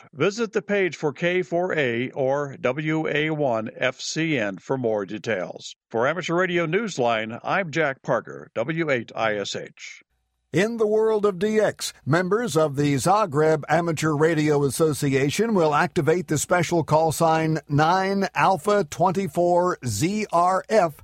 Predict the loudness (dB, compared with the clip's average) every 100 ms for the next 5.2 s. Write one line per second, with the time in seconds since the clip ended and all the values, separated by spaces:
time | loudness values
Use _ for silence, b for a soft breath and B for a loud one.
0 | B _ 0 2 2 2 2 0 0 0
1 | 2 0 2 2 2 -2 -2 2 4 4
2 | 2 2 2 2 2 2 2 0 2 2
3 | 2 0 2 2 2 2 0 0 0 2
4 | -2 2 0 0 -2 0 0 2 2 0
5 | -4